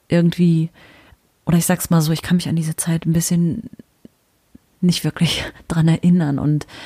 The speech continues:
man weiß ja auch aus psychologischer Sicht, dass man verdrängt, wenn etwas Unschönes passiert ist. Ich kann nur noch dazu sagen, ich bin dann alleine weggezogen und hab dann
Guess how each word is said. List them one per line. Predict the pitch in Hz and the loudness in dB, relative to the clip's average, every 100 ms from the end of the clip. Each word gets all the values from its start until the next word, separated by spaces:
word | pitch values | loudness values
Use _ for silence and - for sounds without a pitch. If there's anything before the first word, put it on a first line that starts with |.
| - - | -18 -6
man | 165 151 | 0 2
weiß | 160 160 | 2 0
ja | - | -4
auch | - 147 - - - - - _ _ | -4 -4 -6 -18 -20 -20 -20 _ _
aus | 165 - | -6 -6
psychologischer | - - 170 165 165 175 170 156 - _ _ _ - | -4 -2 0 2 2 0 0 -2 -4 _ _ _ -12
Sicht, | 160 170 - - | -2 -2 -2 -8
dass | 147 - | -6 -2
man | 147 | -2
verdrängt, | 160 165 - - 147 165 160 | -2 -4 -4 0 0 0 -2
wenn | 147 | -6
etwas | 147 - 147 - - - - - _ _ | -6 -6 -6 -8 -10 -18 -20 -20 _ _
Unschönes | 185 202 - 175 151 | 2 2 2 0 0
passiert | 165 151 185 190 | -6 -4 -4 -4
ist. | 156 - - - - - - - - _ | -6 -8 -14 -20 -20 -20 -20 -20 -20 _
Ich | 175 - | -8 -6
kann | - 185 | 0 4
nur | 185 190 | 6 4
noch | 185 | 2
dazu | - 180 - | 0 -6 -4
sagen, | 170 170 185 185 | -4 -2 -2 -2
ich | 175 | -4
bin | - 180 | -2 0
dann | 180 | 0
alleine | 165 165 175 180 | 0 2 2 2
weggezogen | 190 208 - 202 196 185 | 0 -6 -6 -2 0 0
und | 175 | 0
hab | 175 - | -2 -2
dann | 175 170 | -2 -2